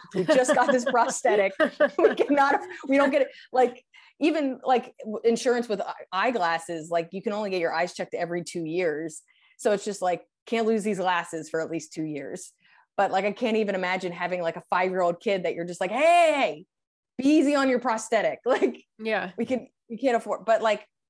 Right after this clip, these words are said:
Speaker 1: I don't know. I think I, it's weird to realize that I have such a curiosity that might stem from my great-grandfather having a hook for a hand, or just the fact that I love the technology that's grown out of it.
Speaker 2: Well,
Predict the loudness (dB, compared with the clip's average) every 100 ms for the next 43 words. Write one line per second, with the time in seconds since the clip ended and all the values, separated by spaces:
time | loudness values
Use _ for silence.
0 | _ _ 0 2 2 0 -2 -6 -6 -14
1 | -10 -8 -8 -8 -6 -2 -2 -2 -4 -2
2 | -2 0 0 -2 -4 -4 -6 -8 -10 -6
3 | -2 -2 -4 -6 -4 -4 -4 -6 -6 -10
4 | -8 -8 -8 -6 -6 -4 -6 -4 -8 -6
5 | -6 -4 -4 -4 -4 -6 -6 -8 -6 -4
6 | -6 -8 -10 -14 _ _ -4 -4 -8 -6
7 | -4 -4 -2 -2 0 -2 -2 -8 -8 -8
8 | -8 -8 -10 -12 -16 -10 -8 -6 -10 -14
9 | -18 -20 _ -2 2 2 0